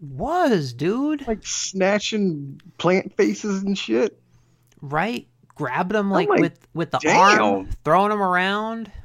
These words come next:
Speaker 2: Yeah, it was like a big freaking bobcat. <laughs>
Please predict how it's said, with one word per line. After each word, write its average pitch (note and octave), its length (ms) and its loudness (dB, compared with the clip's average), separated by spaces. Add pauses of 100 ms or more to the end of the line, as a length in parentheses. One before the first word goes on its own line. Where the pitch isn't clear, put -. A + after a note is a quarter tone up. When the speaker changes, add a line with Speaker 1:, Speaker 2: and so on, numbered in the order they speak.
(840)
Speaker 2:
Yeah, D#4+ 380 6
it B3 80 4
was C#4 160 2
like D4 120 2
a C#4+ 60 4
big A#3 540 0
freaking A#3 580 0
bobcat. G#3 760 2
<laughs> - 80 2